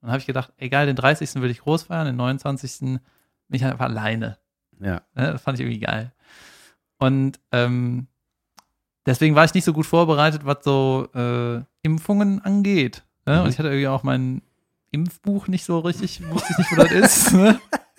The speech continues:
Speaker 1: <laughs> Und dann habe ich mir gedacht, ja, ich mach das irgendwie. Und irgendeiner hat mir gesagt, ja, das, was du nicht hast, kannst du ja auch da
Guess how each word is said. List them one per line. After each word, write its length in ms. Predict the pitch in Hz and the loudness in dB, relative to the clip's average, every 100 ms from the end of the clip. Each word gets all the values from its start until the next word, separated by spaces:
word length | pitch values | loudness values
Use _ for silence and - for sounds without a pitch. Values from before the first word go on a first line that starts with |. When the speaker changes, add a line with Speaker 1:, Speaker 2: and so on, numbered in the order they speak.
| - - - | -10 -6 -8
Speaker 1:
<laughs> 760 | - _ _ - 180 165 - | -8 _ _ -10 -8 -8 -2
Und 140 | 160 160 | 2 4
dann 180 | 170 | 4
habe 100 | 180 | 4
ich 80 | 202 | 2
mir 80 | 185 | 0
gedacht, 320 | 175 175 160 - _ _ - | 2 0 0 -10 _ _ 2
ja, 400 | 127 151 147 - _ _ _ _ _ _ | 6 6 4 0 _ _ _ _ _ _
ich 260 | 131 135 143 | -2 -2 2
mach 140 | 143 | 2
das 140 | 151 123 | 2 0
irgendwie. 520 | 117 120 117 113 131 | -2 -2 -4 -6 -4
Und 100 | 147 | 0
irgendeiner 460 | 175 180 180 175 | 4 4 4 2
hat 100 | 151 | 2
mir 80 | 160 | 0
gesagt, 220 | 143 131 | 0 -2
ja, 200 | 123 131 | -2 -2
das, 100 | - _ | -4 _
was 140 | 135 | -2
du 100 | - | 0
nicht 200 | 139 131 | -2 2
hast, 180 | 139 147 | 0 0
kannst 180 | 165 156 | -4 -2
du 60 | 123 | -2
ja 60 | |
auch 80 | 113 | 0
da 460 | 117 113 117 117 | 0 0 0 -2